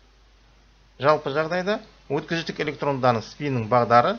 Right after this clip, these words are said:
мезбауырлық ион спині мен оны қоршайтын иондардың спиндерінің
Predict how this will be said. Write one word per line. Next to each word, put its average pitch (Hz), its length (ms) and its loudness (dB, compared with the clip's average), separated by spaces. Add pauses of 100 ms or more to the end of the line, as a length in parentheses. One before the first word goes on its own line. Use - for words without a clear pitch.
(160)
мезбауырлық 139 680 4
ион 139 180 0
спині 117 360 -6
мен 101 180 -8 (380)
оны 139 260 0
қоршайтын 131 540 0
иондардың 120 480 2
спиндерінің 123 580 -4